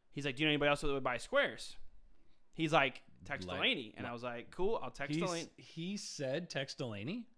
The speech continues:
Speaker 1: He did.
Speaker 2: Wow.
Speaker 1: I'm, like, ninety-nine percent
Speaker 2: I like
Speaker 1: sure.
Speaker 2: that. Oh, so he probably didn't.
Speaker 1: No, no.
Speaker 2: Is what you're saying.
Speaker 1: No, no. I'm pretty sure he did.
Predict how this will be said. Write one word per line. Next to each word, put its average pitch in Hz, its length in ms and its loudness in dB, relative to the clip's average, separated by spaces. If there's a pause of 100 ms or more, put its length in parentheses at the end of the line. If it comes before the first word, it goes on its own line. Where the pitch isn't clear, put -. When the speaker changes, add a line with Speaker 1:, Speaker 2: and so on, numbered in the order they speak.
(100)
Speaker 1:
He 139 100 -6
did. 226 280 -4 (520)
Speaker 2:
Wow. 113 460 -2
Speaker 1:
I'm, 226 160 2
like, 359 260 0
ninety-nine 220 280 0
percent 202 220 -2
Speaker 2:
I - 20 0
like 208 160 2
Speaker 1:
sure. 160 100 0
Speaker 2:
that. 269 280 -2 (640)
Oh, 107 320 0 (340)
so 131 220 0
he 110 140 -2
probably 82 260 -4
didn't. 78 320 -14
Speaker 1:
No, 285 160 2
no. 269 260 0
Speaker 2:
Is 117 160 -2
what 107 100 -4
you're 117 100 -4
saying. 90 460 -6
Speaker 1:
No, 262 120 0
no. 220 240 0 (480)
I'm 175 60 -8
pretty 254 140 0
sure 240 140 -2
he 196 60 -4
did. 131 220 -4